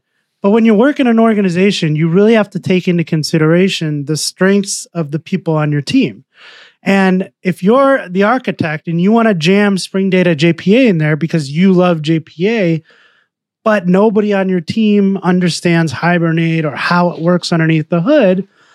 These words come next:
probably the wrong technology choice, right? Um, maybe in the end it's the right choice and you just need to train everybody, but maybe not. Maybe you can just reach for a different, um,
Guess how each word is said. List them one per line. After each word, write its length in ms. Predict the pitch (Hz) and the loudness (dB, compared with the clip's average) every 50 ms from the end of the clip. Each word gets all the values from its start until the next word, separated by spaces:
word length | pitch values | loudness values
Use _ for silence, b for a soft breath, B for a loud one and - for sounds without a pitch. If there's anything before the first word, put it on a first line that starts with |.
| b b b _ _ _ _ | b b b _ _ _ _
probably 380 | - - 226 262 294 294 320 311 | -6 -4 -2 -2 0 2 2 2
the 140 | 294 277 240 | 2 2 2
wrong 340 | 214 220 226 233 247 233 | 2 2 2 2 0 -2
technology 600 | - - 214 - - 226 254 285 277 185 139 135 127 | -6 -8 -8 -6 -4 -4 -2 -2 -4 -4 -6 -10 -14
choice, 400 | - - - 139 131 - - - | -16 -18 -16 -14 -14 -14 -10 -6
right? 260 | 151 165 208 208 202 _ _ _ _ - | -2 -2 -2 -4 -6 _ _ _ _ -12
Um, 420 | 175 170 165 165 170 165 165 156 160 b b b b b b _ _ _ _ | -8 -8 -6 -6 -4 -6 -6 -8 -10 b b b b b b _ _ _ _
maybe 420 | - 170 185 208 262 269 294 269 | -2 0 2 2 2 4 4 4
in 120 | 269 254 240 | 4 4 4
the 120 | 226 214 | 2 4
end 200 | 226 262 254 220 | 4 4 4 4
it's 160 | 196 175 - | 2 0 -2
the 100 | - - | -2 0
right 220 | 170 170 165 165 156 | 2 2 2 0 0
choice 280 | - 175 175 180 170 | 0 0 0 0 0
and 140 | - 165 156 | 0 0 0
you 80 | 165 170 | 0 0
just 200 | 165 180 165 143 | 0 0 0 2
need 180 | 170 180 180 | 2 2 0
to 80 | 147 143 | 0 -4
train 280 | - - 180 196 208 196 | -2 0 2 2 2 2
everybody, 600 | 160 131 131 131 123 139 135 131 139 147 147 - _ _ _ _ _ _ _ _ _ _ _ | 0 -2 -4 -6 -4 -6 -4 -4 -4 -4 -6 -8 _ _ _ _ _ _ _ _ _ _ _
but 260 | 185 202 196 190 190 | -4 -4 -4 -4 -6
maybe 380 | 160 170 196 214 226 214 208 185 | -4 -2 0 0 2 2 2 2
not. 340 | 185 196 180 147 - - - | 2 2 0 -2 -4 -8 -4
Maybe 300 | - 175 185 202 202 208 | 0 2 2 4 4 4
you 160 | 196 190 190 | 4 4 2
can 160 | 190 - 185 180 | 2 2 0 0
just 200 | 175 160 - - | 0 -2 -2 -2
reach 180 | 175 175 165 | -2 -2 -2
for 140 | - - 165 | -2 -2 -2
a 40 | 160 | 0
different, 380 | 156 151 147 151 147 151 147 - _ | 0 0 -2 -2 -4 -4 -8 -12 _
um, 680 | 165 156 156 147 143 143 139 135 135 135 135 135 135 139 | -8 -6 -4 -2 -2 -2 -4 -4 -6 -6 -8 -10 -12 -16